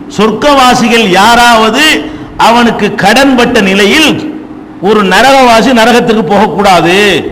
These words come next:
"நில்லு, உனக்கு, உனக்கு நியாயம் நான் தரப்போறேன் இப்ப," அப்படின்னு சொல்லுவானா. அதே மாதிரி அல்லாஹ் சொல்லுவானா, "வலா எம்பகிலி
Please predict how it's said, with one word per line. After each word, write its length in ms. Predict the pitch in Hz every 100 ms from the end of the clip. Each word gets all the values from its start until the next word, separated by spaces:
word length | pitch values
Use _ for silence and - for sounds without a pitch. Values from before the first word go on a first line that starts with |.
| -
"நில்லு, 600 | 180 214 196 196 196 151 - - - -
உனக்கு, 280 | - 196 175
உனக்கு 260 | 180 175 165
நியாயம் 300 | 175 202 196
நான் 160 | 175
தரப்போறேன் 320 | 165 175 165 156
இப்ப," 440 | 151 175 190 147 - -
அப்படின்னு 260 | 175 233 202
சொல்லுவானா. 420 | 196 185 165 - - - - -
அதே 280 | - 233 294
மாதிரி 240 | 269 247
அல்லாஹ் 280 | 226 220 226
சொல்லுவானா, 300 | 202 202 196 202
"வலா 260 | 185 220 240 208
எம்பகிலி 440 | 208 247 247 247